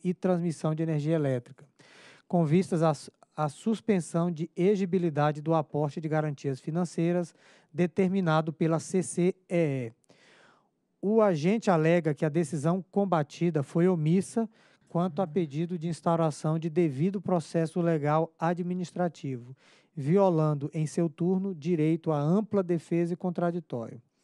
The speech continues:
Adicionalmente, alega que a diretoria não teria considerado seu pedido de que fossem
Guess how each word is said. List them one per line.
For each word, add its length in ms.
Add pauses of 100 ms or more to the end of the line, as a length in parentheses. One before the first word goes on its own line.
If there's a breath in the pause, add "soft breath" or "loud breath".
(840 soft breath)
Adicionalmente, 840
alega 480
que 160
a 60
diretoria 600
não 220
teria 480
considerado 720
seu 180
pedido 640 (540 soft breath)
de 120
que 160
fossem 440